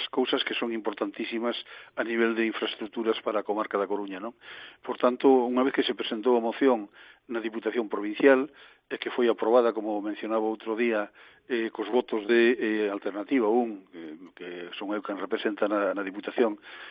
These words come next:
eh, un concejal, eh, un diputado, neste caso do soe, eh, e os catorce diputados do Partido Popular, se aprobou a moción por maioría absoluta,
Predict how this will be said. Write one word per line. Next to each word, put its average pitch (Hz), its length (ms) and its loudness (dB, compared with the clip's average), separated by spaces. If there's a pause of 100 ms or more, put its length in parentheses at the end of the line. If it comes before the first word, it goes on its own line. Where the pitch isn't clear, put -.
(140)
eh, 117 320 0
un 123 240 -2
concejal, 117 520 4
eh, 107 680 -6
un 113 240 -8
diputado, 110 560 0
neste 107 240 -6
caso 110 400 -2 (400)
do 110 80 -4
soe, 110 400 2 (360)
eh, 110 720 0
e - 80 -6
os 107 160 -4
catorce 113 880 2 (320)
diputados 113 600 0
do 110 120 -2
Partido 113 320 0
Popular, 151 400 6 (240)
se - 160 -6
aprobou 117 320 0
a 117 80 2
moción 147 320 -2
por 113 120 -4
maioría 104 360 -4
absoluta, 131 560 -4